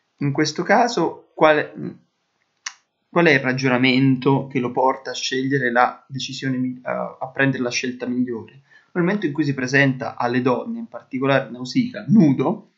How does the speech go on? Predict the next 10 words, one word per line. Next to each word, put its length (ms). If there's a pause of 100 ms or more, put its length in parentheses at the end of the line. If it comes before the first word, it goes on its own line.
(320)
si 340
chiede: 720
è 120
meglio 320
avvicinarsi 1200
e 120
quindi 300
prostrarsi 800
da 120
supplice 840